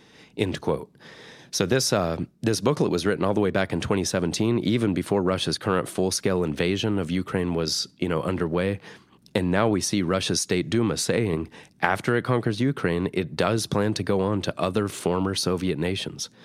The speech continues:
So it all, it all shows the accuracy of this forecast. And, um, if any listener would like to understand the details of that, I hope that they'll order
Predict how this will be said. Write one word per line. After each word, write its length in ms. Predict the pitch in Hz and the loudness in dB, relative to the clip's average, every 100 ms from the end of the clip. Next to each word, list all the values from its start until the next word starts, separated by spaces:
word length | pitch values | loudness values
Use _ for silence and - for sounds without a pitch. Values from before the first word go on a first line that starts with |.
| - - | -20 -16
So 200 | - 95 | -4 0
it 80 | 90 | 2
all, 280 | 92 110 104 | 2 2 0
it 160 | - 92 | 0 2
all 160 | 101 | 2
shows 260 | - 95 92 | 2 0 0
the 160 | 90 | -2
accuracy 580 | - 90 90 107 101 - | 0 -2 0 -2 0 0
of 120 | 95 | -2
this 140 | 90 90 | -2 -2
forecast. 680 | - 101 - 101 98 - - - - - | -2 -2 0 -2 -2 -6 -10 -20 -20 -12
And, 220 | - 92 82 | -4 -2 0
um, 360 | 78 78 80 - _ - | -2 -2 -4 -10 _ -4
if 140 | - | 0
any 160 | 113 101 | 2 2
listener 280 | 104 - | 0 2
would 140 | 92 82 | 0 0
like 160 | 92 | -2
to 80 | 87 | 0
understand 400 | 92 82 - 87 | -2 -2 -2 -2
the 60 | 80 | 0
details 420 | 95 95 87 80 | -2 -2 -2 -2
of 80 | 80 | -2
that, 300 | 87 80 - - - | -2 -2 -6 -20 -8
I 120 | 90 | -4
hope 180 | 92 95 | -2 -2
that 160 | - 85 | -2 -2
they'll 120 | 85 | -2
order 580 | 76 90 80 85 78 | 0 0 0 -2 -2